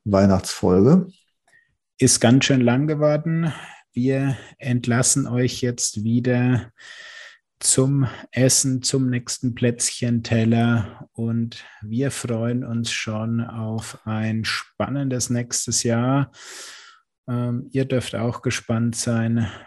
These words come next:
Speaker 2: Wenn ihr irgendwelche Wünsche, Vorschläge habt, gerne damit bei uns in die Kommentare oder auch eine Mail an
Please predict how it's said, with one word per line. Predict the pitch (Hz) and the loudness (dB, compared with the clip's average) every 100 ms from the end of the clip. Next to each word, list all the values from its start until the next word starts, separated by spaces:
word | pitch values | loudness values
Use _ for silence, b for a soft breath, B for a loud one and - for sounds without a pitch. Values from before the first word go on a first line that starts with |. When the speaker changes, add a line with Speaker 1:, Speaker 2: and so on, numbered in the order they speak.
| B | B
Speaker 2:
Wenn | 117 120 117 120 | -14 -6 -4 -2
ihr | 123 | -4
irgendwelche | 117 123 120 117 117 - 120 113 | -6 -4 -4 0 -2 -2 -4 -2
Wünsche, | 113 120 120 123 | -2 -4 -2 -6
Vorschläge | - 117 120 - 117 117 101 | -2 -2 -2 -2 -4 -2 -2
habt, | 113 117 - _ | -2 -6 -14 _
gerne | 110 117 127 | 0 2 0
damit | 123 117 117 117 117 - - | 0 0 0 0 -4 -8 -4
bei | 107 | -4
uns | 110 113 117 | -2 -4 -4
in | 113 | -4
die | 113 | -6
Kommentare | 117 113 110 110 107 104 110 120 110 | -6 -6 -4 -4 -4 -4 -4 -4 -4
oder | 95 113 113 90 | -6 -6 -6 -4
auch | 107 101 | -4 -6
eine | - 107 104 101 | -8 -6 -4 -2
Mail | 101 104 113 123 | -2 0 2 2
an | 123 110 110 110 107 | -2 -6 -6 -4 -6